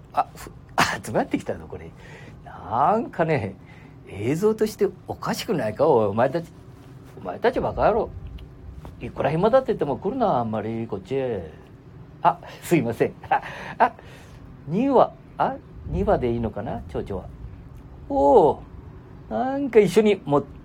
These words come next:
なんだこれ、こいつら。なんか一緒に、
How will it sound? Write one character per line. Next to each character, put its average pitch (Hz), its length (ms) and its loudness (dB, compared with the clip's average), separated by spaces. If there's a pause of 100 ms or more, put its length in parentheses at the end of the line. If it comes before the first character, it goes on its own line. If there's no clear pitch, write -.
(140)
な 233 220 -8
ん 143 160 -10
だ 202 160 4
こ 214 140 4
れ、 156 440 6
こ 120 140 2
い 120 80 -2
つ 131 80 -6
ら。 101 720 2 (500)
な 254 320 -4
ん - 120 -10
か 240 100 6
一 233 160 2
緒 - 20 8
に、 247 200 2